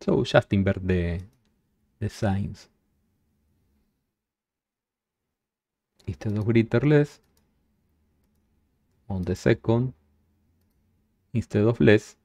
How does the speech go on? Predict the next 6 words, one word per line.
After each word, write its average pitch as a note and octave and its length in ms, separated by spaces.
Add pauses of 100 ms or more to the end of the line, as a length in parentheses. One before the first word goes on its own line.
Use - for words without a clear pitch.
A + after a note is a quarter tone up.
(480)
greater. - 480 (4000)
And A#2+ 380
what C#3 180
about B2+ 220
the G#2 80
threshold? F2+ 540